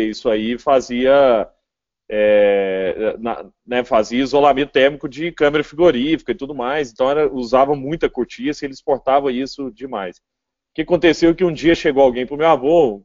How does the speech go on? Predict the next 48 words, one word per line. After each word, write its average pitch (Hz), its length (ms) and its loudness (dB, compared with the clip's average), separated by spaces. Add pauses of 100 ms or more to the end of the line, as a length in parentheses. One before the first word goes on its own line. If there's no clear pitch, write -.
funcionário 113 420 -2
dele, 143 100 -4
falou, 147 220 -2
"Doutor 156 120 0
Adriano, 156 340 4
nós 123 160 -2
temos 147 160 -12
que 165 80 -4
olhar 139 160 0
uma 151 100 -2
tecnologia 156 640 -4
nova 139 320 0
que - 60 -20
tá 147 100 -6
chegando." 123 560 -6 (760)
Né, 127 160 6
a 123 40 4
tecnologia 139 540 0
nova 139 500 2 (400)
tava 143 200 4
destruindo 170 580 0
o 160 40 0
negócio 131 360 2
do 147 40 -8
meu 160 80 2
avô. 156 140 0
Meu 190 100 -2
avô, 180 180 0
"Não, 202 200 -2
isso 143 120 -6
aqui 131 100 -4
é 165 40 -2
porcaria, 160 840 -2 (280)
né, 160 80 -2
isso 165 120 -6
aqui 165 120 -6
esfarela." 143 640 4
Minha 120 120 0
avó 139 160 0
fala 156 260 2
que 160 100 -4
ele 170 80 0
esfregava 135 680 2
assim, 165 180 -4
fala, 147 140 -4
"Isso 170 100 -14
aqui - 100 -18
esfarela, 147 760 2